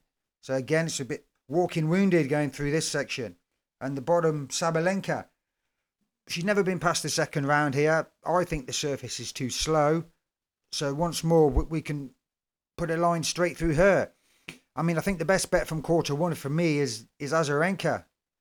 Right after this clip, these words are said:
You can get about twenty-six on her. Um, then that's, that's, that's, that's worth it, really, considering Barty, you know,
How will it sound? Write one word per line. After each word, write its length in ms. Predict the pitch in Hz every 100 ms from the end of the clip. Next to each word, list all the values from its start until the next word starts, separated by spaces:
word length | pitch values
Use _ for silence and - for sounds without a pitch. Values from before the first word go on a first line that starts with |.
| _ 135
You 80 |
can 60 | 147
get 180 | 151 -
about 260 | 143 135 - _ _ _ _ _ -
twenty-six 640 | - 175 151 135 185 175 -
on 120 | 143
her. 220 | 160 175 - _ _ _ _ -
Um, 800 | 131 143 151 151 156 151 147 - _ 120
then 160 | 147
that's, 260 | 165 151 -
that's, 460 | - 139 - - - _ _ _ -
that's, 260 | 113 - - _
that's 280 | 135 127 -
worth 360 | 139 180 180 131
it, 160 | 90
really, 380 | 139 165 151 160
considering 580 | 156 147 156 147 147 135
Barty, 640 | 147 151 - 160 151 135 _ _ _ _
you 120 | 127
know, 320 | 143 156 156